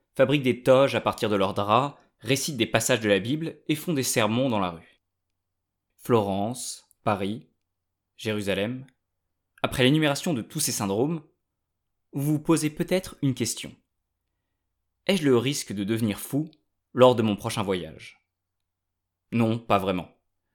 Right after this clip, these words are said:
Les syndromes du voyageur ne sont pas listés par le manuel de diagnostic psychiatrique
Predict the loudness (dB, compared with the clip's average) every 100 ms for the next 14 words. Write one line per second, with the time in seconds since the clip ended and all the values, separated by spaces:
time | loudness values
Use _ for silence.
0 | _ -4 2 2 4 4 2 4 4 4
1 | 2 0 -2 -6 -8 -4 0 0 0 -2
2 | 0 0 0 2 2 2 2 2 0 0
3 | 0 -6 -10 -10 -2 -2 -2 -10 -10 -18